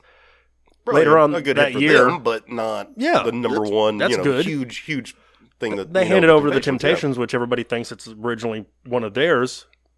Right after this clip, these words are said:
Speaker 2: and it wasn't. And boom, shot to number one, and now it's a staple of Temptations', uh, catalog.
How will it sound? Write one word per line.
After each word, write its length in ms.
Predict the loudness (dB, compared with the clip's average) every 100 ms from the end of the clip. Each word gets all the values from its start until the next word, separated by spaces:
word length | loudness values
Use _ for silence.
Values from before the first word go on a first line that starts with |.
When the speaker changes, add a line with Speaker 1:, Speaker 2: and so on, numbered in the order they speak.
| _ _ _ _ _ _
Speaker 2:
and 140 | -8 -4
it 60 |
wasn't. 300 | 0 0 0 -8
And 220 | -10 -2
boom, 200 | 0 0
shot 220 | 0 0
to 60 | 0
number 200 | 0 0
one, 160 | 0
and 80 | 0
now 100 | -2
it's 120 | -2
a 40 | -6
staple 540 | -12 -6 -6 -4 -6
of 220 | -6 -8
Temptations', 680 | -8 -10 -8 -8 -8 -10 -12 -18 -20 -20 -20 -12
uh, 140 | -10
catalog. 480 | -6 -2 -2 -2 -8